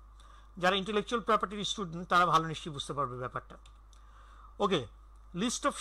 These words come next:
sharers, এখানে এই যে বারো জনের নাম দিয়ে দিয়েছি। এই বারোটা নাম এখন মুখস্থ করে ফেলার কোনো দরকার নাই।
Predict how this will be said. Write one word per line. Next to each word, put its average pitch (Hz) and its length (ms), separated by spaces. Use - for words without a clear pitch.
sharers, 254 560
এখানে 214 240
এই 214 60
যে 202 60
বারো 202 260
জনের 202 200
নাম 202 240
দিয়ে 208 140
দিয়েছি। 196 500
এই - 80
বারোটা 196 360
নাম 214 140
এখন 202 240
মুখস্থ 185 320
করে 185 180
ফেলার 170 220
কোনো 202 260
দরকার 247 280
নাই। 240 260